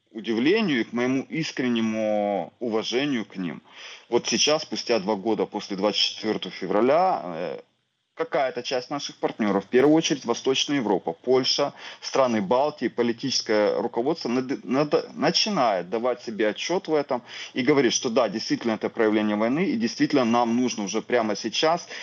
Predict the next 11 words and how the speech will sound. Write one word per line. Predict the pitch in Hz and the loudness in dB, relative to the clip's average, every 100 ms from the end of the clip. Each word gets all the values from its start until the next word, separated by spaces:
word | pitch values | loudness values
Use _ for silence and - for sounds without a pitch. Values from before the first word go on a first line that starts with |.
| - | -6
изменять | - 151 151 156 131 - | 2 4 6 6 4 -2
структуру | 104 - 120 113 | -10 -4 0 0
управления, | 113 120 143 190 190 | 2 2 2 2 0
структуру | - 123 110 120 113 | -2 -4 -2 0 0
экономики | 110 123 170 180 127 | 2 0 0 0 0
для | 107 | 0
того, | 104 143 | 2 0
чтобы | 156 143 131 | 0 0 0
дать | 98 123 - | 4 2 2
отпор | 110 - 107 107 | -6 -2 0 2
агрессору. | 92 110 104 95 85 - - - | 2 2 2 2 0 -4 -10 -10